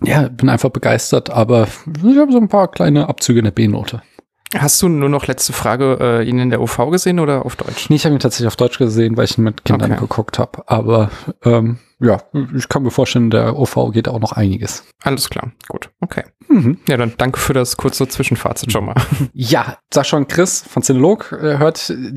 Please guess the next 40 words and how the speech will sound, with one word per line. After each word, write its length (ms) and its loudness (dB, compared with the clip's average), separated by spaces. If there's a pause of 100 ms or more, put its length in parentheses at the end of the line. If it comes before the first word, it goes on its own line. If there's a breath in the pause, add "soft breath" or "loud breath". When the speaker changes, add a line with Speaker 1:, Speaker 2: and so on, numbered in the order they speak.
(120)
Speaker 1:
alle 160 2
anderen 240 4
Spider-Man-Folgen 960 2
oder 400 4
die 140 0
letzte 320 0
Folge, 260 0
um 180 4
mehr 260 4
zu 140 0
erfahren, 520 0
wer 120 2
Chris 300 -4
ist. 380 0
Wir 480 4
sprechen 380 0
heute 120 0
nämlich 200 0
über 120 2
einen 120 0
Film, 600 0
und 340 0
zwar 380 2
über 420 2 (140)
The 120 4
Amazing 440 4
Spider-Man 800 0
aus 160 -6
dem 160 -4
Jahr 80 2
zweitausendzwölf. 760 0 (100)
Ich 120 0
führe 160 4
uns 120 0
gleich 220 2
in 60 2
das 160 0
Jahr 260 2
ein, 240 2 (100)
aber 500 0